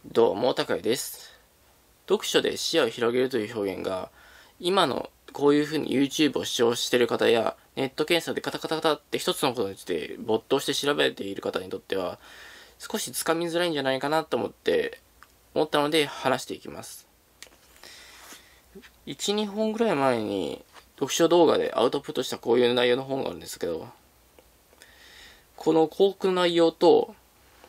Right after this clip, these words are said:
こちらの記憶の内容、はっきり言って、初めて見る方にとっては、「え、それって何の関係性あるんですか？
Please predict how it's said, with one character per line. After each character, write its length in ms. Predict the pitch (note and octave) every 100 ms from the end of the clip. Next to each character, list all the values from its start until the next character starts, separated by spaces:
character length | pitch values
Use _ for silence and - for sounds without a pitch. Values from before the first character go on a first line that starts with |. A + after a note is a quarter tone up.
| _ _ - -
こ 140 | B2+
ち 160 | - D3
ら 120 | C3
の 220 | B2 A#2 - - _
記 180 | - D3+
憶 180 | C#3 C#3
の 80 | C3
内 220 | A#2+ A#2
容、 240 | A2+ - - _ - - - - -
は 100 | E3+
っ 60 |
き 120 | - B3+
り 60 |
言 60 | -
っ 40 |
て、 460 | - A2+ - - - - _ -
初 240 | E3 A3
め 100 | A3
て 100 | F3
見 100 | C3
る 60 | A2+
方 200 | A2 F#2+
に 60 |
と 100 | F#2+
っ 40 | -
て 120 | F#2
は、 360 | G2 E2+ - C#3 _ _ _ -
「え、 140 | - - -
そ 220 | - D3+
れ 100 | F#3+
っ 20 |
て 140 | - A#2
何 260 | C3+ A3+
の 80 | A#3
関 180 | C#3+ A#2
係 100 | A#2+
性 140 | B2
あ 40 | A#2
る 60 |
ん 20 | G#2
で 40 |
す 60 | -
か？ 160 | D#3+